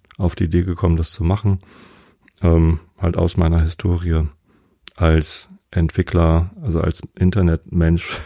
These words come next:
<laughs> Ich bin seit neunzehnhundertvierundneunzig im Internet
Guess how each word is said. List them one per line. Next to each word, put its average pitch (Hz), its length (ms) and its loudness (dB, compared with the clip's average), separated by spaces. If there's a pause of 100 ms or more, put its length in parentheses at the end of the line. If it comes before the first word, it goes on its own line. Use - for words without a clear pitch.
(240)
<laughs> - 100 -2 (640)
Ich - 120 -20
bin 90 120 2
seit 85 140 0
neunzehnhundertvierundneunzig 85 920 2
im 80 100 0
Internet 80 500 0